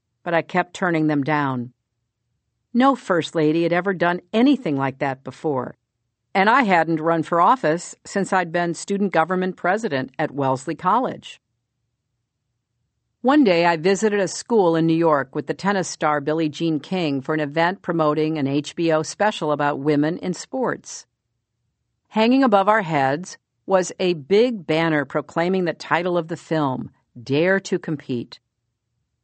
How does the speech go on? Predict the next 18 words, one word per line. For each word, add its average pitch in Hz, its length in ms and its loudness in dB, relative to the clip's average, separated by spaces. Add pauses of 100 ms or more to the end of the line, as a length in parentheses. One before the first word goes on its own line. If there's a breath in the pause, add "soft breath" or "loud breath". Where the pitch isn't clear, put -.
(140)
Before 262 340 -4
my 262 180 0
speech, 139 560 -6 (100)
the 160 120 -6
seventeen-year-old 208 920 0
captain 170 420 -2
of 160 80 -8
the 151 60 -4
high 165 180 -2
school 196 280 -2
basketball 156 720 -2
team 151 380 -6
introduced 147 640 -4
me. 120 260 -6 (640)
Her 185 160 -2
name 170 320 2
was 170 220 0
Sophia 196 720 -2